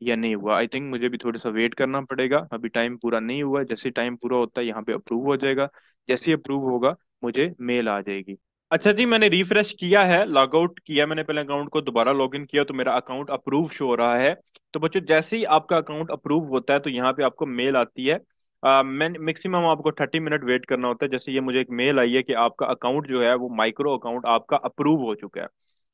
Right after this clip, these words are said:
अब माइक्रो account जो मेरा approve हो चुका है, just मुझे एक काम करना होगा और वो काम ये है कि मुझे ये यूजर नेम और ये password, इसकी जरूरत पड़ेगी और मैं अपना जो ये account है connect कर लूंगा अपनी ऐप के साथ। ये जो मैंने अभी account बनाया है, ये वाला,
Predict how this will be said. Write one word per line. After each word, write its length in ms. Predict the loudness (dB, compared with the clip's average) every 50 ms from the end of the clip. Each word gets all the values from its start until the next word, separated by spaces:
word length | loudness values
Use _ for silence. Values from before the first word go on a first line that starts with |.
| _ _
अब 100 | -2 0
माइक्रो 420 | 2 2 2 4 4 4 4 4 4
account 240 | 4 2 0 2 0
जो 100 | 0 0
मेरा 180 | 2 2 2
approve 440 | 2 0 -2 -2 -2 -2 -2 -2 -2
हो 120 | -2 -2
चुका 260 | -2 -2 -2 0 2 2
है, 200 | 2 2 0 0
just 260 | 0 -2 0 -2 -6
मुझे 240 | -8 -2 0 0 0
एक 120 | 2 2
काम 200 | 2 2 2 2
करना 280 | 0 -4 -2 0 0 0
होगा 360 | 0 2 2 2 2 2 0 -4 -14 _ _ -2
और 120 | 0 2
वो 100 | 2 2
काम 280 | 2 2 2 2 2 0
ये 120 | -2 -2
है 80 | -2 -4
कि 100 | -4 -8
मुझे 220 | -10 -8 -6 -4
ये 160 | -2 0 0 0
यूजर 420 | -2 -2 -6 -4 0 0 0 0
नेम 260 | 0 0 -2 -2 -2 -6 _ _ _ _ _ _ _ _ 2
और 240 | 4 4 4 4 2
ये 320 | -4 -8 -4 0 0 0
password, 440 | 2 2 2 0 0 -2 -6 -10 -8 -8
इसकी 220 | -10 -8 -8 -8 -8
जरूरत 320 | -6 -4 -2 -2 -4 -2 0
पड़ेगी 320 | 2 2 2 2 2 2
और 100 | 0 0
मैं 220 | 2 2 2 0 2
अपना 420 | 2 0 -2 -2 -2 -2 -2 -2
जो 160 | -2 -4 -6
ये 360 | -6 -6 -4 2 4 4 4 4
account 360 | 0 -2 -2 -2 -2 -2 -2
है 100 | -2 -2
connect 420 | -2 -4 -2 -2 0 -2 -2 -2
कर 200 | 0 0 0 0
लूंगा 520 | 0 -2 -4 -4 0 4 4 4 4 2 -2 _ _ _ _ _ _ _ _ _ _ _ _ _ _ _ _ _ _ -2
अपनी 280 | -2 -2 -2 -2 -2
ऐप 340 | 0 2 2 2 2 2 0 -4
के 60 | -8
साथ। 240 | -6 -4 -4 -4 -4 -4 -2
ये 100 | -2 -2
जो 100 | -2 0
मैंने 180 | -2 -2 -2 -2
अभी 200 | -2 0 0 -2
account 300 | 0 0 0 -2 -2 -2
बनाया 320 | -2 0 2 2 4 4
है, 120 | 4 2 2
ये 100 | 0 0
वाला, 280 | 0 0 0 0 -2